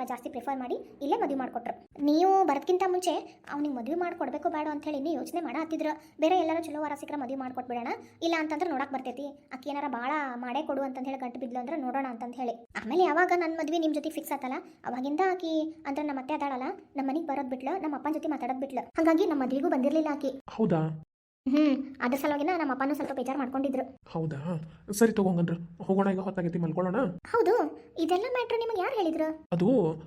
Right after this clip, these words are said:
Speaker 2: ಸೂರಜ್ ಅಣ್ಣ ಹೇಳ್ದ, ನಿಮ್ ಭಾವ.
Speaker 1: ಏನು, ಭಾವ ಹೇಳಿದ್ರ ಈ ಮಾತು?
Speaker 2: ಹ್ಮ್.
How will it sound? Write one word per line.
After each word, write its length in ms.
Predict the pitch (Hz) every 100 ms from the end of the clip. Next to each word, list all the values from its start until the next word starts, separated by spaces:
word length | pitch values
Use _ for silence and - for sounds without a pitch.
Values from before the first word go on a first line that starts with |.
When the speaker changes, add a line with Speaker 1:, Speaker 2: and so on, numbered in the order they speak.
| -
Speaker 2:
ಸೂರಜ್ 280 | - 262 254
ಅಣ್ಣ 100 | 220
ಹೇಳ್ದ, 200 | 196 156 156
ನಿಮ್ 120 | 165
ಭಾವ. 320 | 165 175 - - -
Speaker 1:
ಏನು, 360 | 320 440 466 - -
ಭಾವ 260 | 277 285 349
ಹೇಳಿದ್ರ 280 | 381 330 294
ಈ 140 | 277
ಮಾತು? 340 | 277 285 277 269 247 254 - -
Speaker 2:
ಹ್ಮ್. 360 | 202 226 208 156